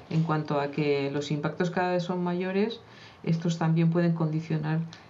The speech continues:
eh, cuáles son las soluciones de mitigación y, y hacerlo o diseñar, eh, medidas de forma conjunta creemos que es fundamental y sobre todo cuando tienes escalas territoriales más pequeñas, ¿no?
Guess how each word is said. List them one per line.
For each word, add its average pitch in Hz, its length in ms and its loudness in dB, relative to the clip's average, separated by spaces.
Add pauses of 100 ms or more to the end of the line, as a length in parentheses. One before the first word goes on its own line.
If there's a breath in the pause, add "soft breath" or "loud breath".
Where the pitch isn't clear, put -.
(140)
eh, 147 320 -2
cuáles 156 260 -2
son 160 120 0
las 156 140 0
soluciones 156 880 -4
de 147 100 -4
mitigación 143 720 -4 (220)
y, 139 360 -4
y 151 140 0
hacerlo 160 560 0 (240 loud breath)
o - 100 -4
diseñar, 151 540 -2 (240)
eh, 143 320 -4 (100)
medidas 156 540 -2
de - 80 -6
forma 156 300 -2
conjunta 151 480 -4 (180)
creemos 143 360 -6
que - 100 -8
es - 80 -6
fundamental 139 520 -2
y 135 60 -4
sobre 143 240 -4
todo 151 280 -2
cuando 143 260 -6
tienes 143 360 -10
escalas 143 520 -6 (260 loud breath)
territoriales 151 640 -2 (340 loud breath)
más 160 280 -2
pequeñas, 143 640 -4
¿no? 175 240 -2